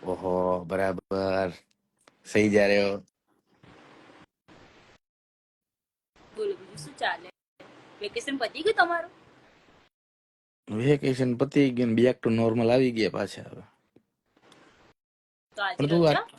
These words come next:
Speaker 1: હા, બહાર નીકળવાનું હજી નક્કી નથી. હું હાંજે ના, હાંજે કાં નક્કી થાય તું કે ને હું હતું. નેક્સ્ટ મૂવીમાં મળશું. ભૂમિ સોમાણે અત્યારે પેન્ડિંગ છે. જીતભાઈ, તમે પણ આવજો.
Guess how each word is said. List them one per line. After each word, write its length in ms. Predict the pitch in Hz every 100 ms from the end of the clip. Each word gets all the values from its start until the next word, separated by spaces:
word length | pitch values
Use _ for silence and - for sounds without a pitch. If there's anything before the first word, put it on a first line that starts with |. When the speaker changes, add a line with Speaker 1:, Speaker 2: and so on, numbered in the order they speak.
| - _ - _ -
Speaker 1:
હા, 400 | 113 143 123 104 95 _ _ _ _ _ _ _
બહાર 240 | 104 113
નીકળવાનું 520 | 110 117 123 123 123 113
હજી 140 | 127
નક્કી 300 | 120 131 143
નથી. 180 | 151 151
હું 180 | 139 113
હાંજે 320 | 110 123 127
ના, 120 | 123
હાંજે 440 | 117 110 110 123
કાં 140 | 127 123
નક્કી 240 | 127 127
થાય 140 | 135 120
તું 120 | 113
કે 180 | 127 135
ને 80 |
હું 220 | 147 143 135
હતું. 180 | 98 90 _ _ _ _ _ - - - - - - _ _ _ _ - _ _
નેક્સ્ટ 420 | 107 120 131 -
મૂવીમાં 420 | 120 123 127 123
મળશું. 400 | 117 120 120 -
ભૂમિ 280 | 117 110 120 113
સોમાણે 420 | 113 117 120 123 113
અત્યારે 420 | 113 117 117 117
પેન્ડિંગ 420 | 110 117 120 120
છે. 180 | 113 120
જીતભાઈ, 540 | 101 113 107 - 113 113
તમે 340 | 110 113 113
પણ 160 | 113 107
આવજો. 320 | 110 107